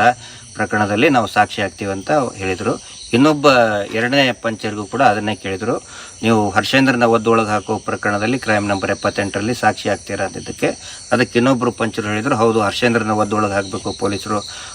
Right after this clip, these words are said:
ಆ, ಅನ್ನೋ ಪ್ರಕರಣದಲ್ಲಿ ನಾವು ಪಂಚರು ಆಗಿ ಸಹಿ ಮಾಡ್ತೀವಿ, ಸಹಕಾರ ಕೊಡ್ತೀವಿ" ಅಂತ ಹೇಳಿದರು. ಅದಾದಮೇಲೆ ನನಗೆ ಕೇಳಿದರು,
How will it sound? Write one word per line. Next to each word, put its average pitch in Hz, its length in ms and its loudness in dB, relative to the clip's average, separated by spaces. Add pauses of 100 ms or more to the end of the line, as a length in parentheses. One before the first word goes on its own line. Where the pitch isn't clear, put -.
(140)
ಆ, 98 220 4
ಅನ್ನೋ 101 180 0
ಪ್ರಕರಣದಲ್ಲಿ 101 840 0
ನಾವು 95 500 -2
ಪಂಚರು 107 400 0
ಆಗಿ 98 400 2
ಸಹಿ 113 200 2
ಮಾಡ್ತೀವಿ, 104 600 0 (340)
ಸಹಕಾರ 113 340 4
ಕೊಡ್ತೀವಿ" 95 360 -8
ಅಂತ 90 160 -10
ಹೇಳಿದರು. 98 380 -6 (840)
ಅದಾದಮೇಲೆ 113 720 2 (580)
ನನಗೆ 113 640 4
ಕೇಳಿದರು, 101 580 -2